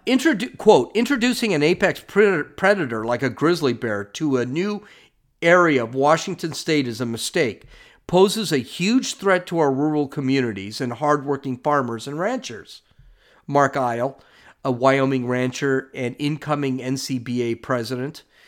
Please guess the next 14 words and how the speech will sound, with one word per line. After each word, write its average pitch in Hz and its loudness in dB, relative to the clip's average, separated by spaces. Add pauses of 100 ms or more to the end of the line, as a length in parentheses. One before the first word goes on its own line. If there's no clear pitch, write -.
(420)
"This 185 2 (160)
plan 175 2
is 139 -6
being 139 -2
pushed 233 2
by 120 -2
bureaucrats 196 0
thousands 214 0
of 254 0
miles 190 4
away 165 4
from 180 -4
the 196 2
West 120 -4